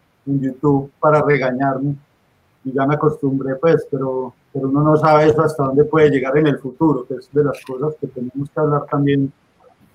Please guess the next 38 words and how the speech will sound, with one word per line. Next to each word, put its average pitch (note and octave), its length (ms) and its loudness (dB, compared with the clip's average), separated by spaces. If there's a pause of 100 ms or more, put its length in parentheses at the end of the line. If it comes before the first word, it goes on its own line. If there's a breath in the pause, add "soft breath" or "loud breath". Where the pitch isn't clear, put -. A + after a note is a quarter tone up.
(180)
o C#3+ 180 2
pensar D3+ 440 2 (100)
cuando C3+ 220 0
hacemos C#3 320 -2
este D3+ 240 0
tipo D3 260 -2
de C3 140 -2
cosas D3+ 400 -2
que - 100 -4
estaremos C3+ 400 -2
hablando. C#3 380 4 (580)
Eh, D#3+ 500 2
yo D#3+ 120 0
quisiera F#3+ 460 0
que F#3+ 80 0
empezáramos D#3 580 0
rompiendo D#3 420 0
un F3 80 -4
poquito F3+ 360 -6
el F3+ 120 -2
hielo F3+ 300 0
y E3+ 40 -4
conociéndolos D3+ 640 -2
un C#3+ 140 -2
poco - 260 -6
a - 40 -6
ustedes, E3 720 0 (560)
a C3+ 60 -8
los C3+ 180 -6
panelistas. D3 840 0 (580)
Y D3+ 260 0
como D3+ 220 0
decía D#3+ 340 4
Mari, F#3 320 4
lo E3 100 2
de D#3 80 6
hoy D3+ 240 4 (100)
es, E3+ 140 -8